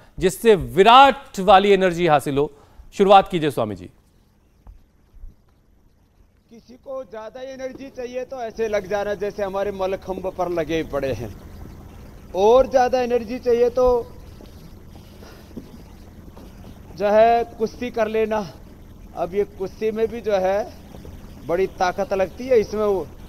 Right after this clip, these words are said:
Speaker 2: उठा उठा करके पटकना पड़ता है जोर से।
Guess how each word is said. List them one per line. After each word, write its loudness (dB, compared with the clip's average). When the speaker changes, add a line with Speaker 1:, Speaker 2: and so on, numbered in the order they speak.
Speaker 2:
उठा -2
उठा 0
करके -2
पटकना -4
पड़ता 0
है 0
जोर 0
से। -6